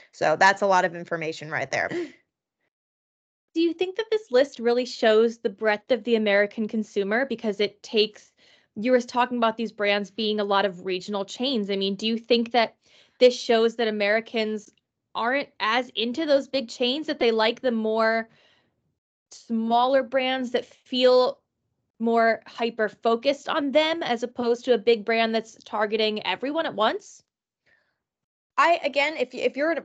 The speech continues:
Speaker 1: a restaurant operator listening or watching this, um, I would say take this information with a grain of salt, although it is very, very useful to know what America's favorite chains are. It's not the whole story because, like I said, it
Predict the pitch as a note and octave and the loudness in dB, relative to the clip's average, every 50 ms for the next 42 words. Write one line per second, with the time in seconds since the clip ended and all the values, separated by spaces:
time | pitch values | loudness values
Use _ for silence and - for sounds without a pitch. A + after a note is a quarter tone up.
0 | - - G3+ G3 F#3 G3 G3 G3 - - G#3 G3 F3+ - F3+ F#3 - F#3 F#3 F3 | -4 -2 -2 0 0 0 -2 -2 -2 -4 -6 -6 -4 -4 -6 -6 -4 -4 -4 -4
1 | E3 E3 - - F3 F3 - G3+ G3+ G3+ G3+ F#3 E3+ D3+ D3 - - F#3 - G#3+ | -4 -6 -8 -8 -8 -8 -8 -8 -6 -6 -6 -6 -6 -4 -2 -2 -2 -4 -4 -6
2 | G#3+ G#3+ G#3+ G#3+ G#3+ G#3+ G#3+ - - - - F3+ F3+ F3+ F3+ F3 E3 - - G3+ | -6 -6 -4 -4 -4 -6 -8 -10 -8 -4 -2 -2 -2 -2 -4 -8 -10 -8 -4 -2
3 | A#3+ D4+ E4 E4+ E4 - D4 B3+ B3 B3 A#3 - - G#3+ G3+ G3+ - F#3+ F3+ F3+ | -2 -2 -2 -6 -6 -4 0 0 2 0 0 -2 -4 -4 -4 -2 -2 0 0 0
4 | F3+ - - - G3+ F#3+ - F3+ E3+ F3 G3 A3+ - D4+ C#4 A3+ G3+ G3+ F3 - | -2 -4 -6 -8 -8 -6 -4 -4 -4 -4 -4 -6 -6 -6 -4 -4 -2 -2 -4 -4
5 | F#3 F3+ E3 E3+ E3+ - F#3 G3 G#3 - - F#3+ G3 B3 F#4 G4+ B3+ G#3 A#3 G3+ | -2 -2 -2 -4 -2 0 0 0 0 -2 -2 -2 0 0 2 4 4 2 2 0
6 | F#3 D#3 D3 F#3 F3 F3+ F#3 F#3 F3+ E3 G3 E3+ E3 E3 D#3 - D#3+ E3+ F#3 - | -4 -2 2 4 4 4 4 2 2 2 2 0 0 0 -4 -6 -6 -8 -6 -6
7 | - A#3+ A#3+ A#3+ - A3+ F#3 F3 F#3 F#3+ F#3+ F3 E3+ D#3 D#3+ E3+ E3+ - E3+ - | -4 -4 -4 -4 -4 -4 -2 -2 0 0 0 0 0 -2 -2 -2 -2 -4 -6 -4
8 | - E3 D#3+ - D#3+ - - D#3+ D#3 F3 F#3 F#3+ - - - G#3 G#3 G#3 G#3 G#3 | -2 -2 -2 -2 -4 -8 -8 -8 -8 -8 -8 -10 -8 -4 0 2 4 4 2 0
9 | G#3 - - _ - - A3 - B3 C4+ D4 C#4 C4+ B3+ A#3+ A#3+ - - F3 D#3 | -2 -8 -20 _ -8 -8 -6 -4 -2 -4 -4 -2 -2 -2 -2 -2 -2 -4 -6 -6
10 | - - - _ - G#3 G#3 A3 G#3+ A3 A#3 A3+ A3 G#3+ G#3+ G#3 - - F3 E3+ | -6 -10 -12 _ -6 -4 -2 -2 0 2 2 0 2 2 -2 -2 0 0 2 2
11 | E3+ E3 E3 - - - - _ _ - G3+ G3 F3+ F3+ F3+ F3+ F3+ F3+ | 2 2 -2 -6 -18 -20 -20 _ _ 2 4 4 4 4 2 2 0 -2